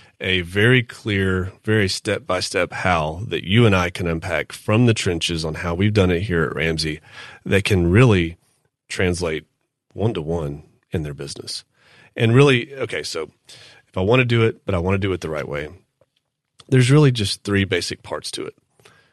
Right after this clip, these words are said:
Let's say you're gonna do an all-day, whether it's offsite or whatever. There's the time you spend before the session. There's the time you spend in the session,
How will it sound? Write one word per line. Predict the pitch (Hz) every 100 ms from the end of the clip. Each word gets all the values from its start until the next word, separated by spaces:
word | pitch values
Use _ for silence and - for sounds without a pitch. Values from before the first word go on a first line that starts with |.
| _ _ _
Let's | -
say | -
you're | 123 123
gonna | 123
do | 117 117
an | 110
all-day, | - 90 82 80 85 107 -
whether | 80
it's | 73 -
offsite | 87 90 - 82 87 - -
or | 76
whatever. | 80 78 71 90 - _ _ _ _ _ _ _
There's | 117 107 104
the | 104
time | 90 - 104 110
you | 113
spend | - - 95 90 90 - -
before | 92 - 101
the | 135
session. | - 165 - - - _ _ _ _ _ _ _ _ _ _
There's | 101 92
the | 92
time | 110 104 104
you | 95
spend | - 92 85 82 -
in | - 120
the | 87
session, | - 71 - 80 104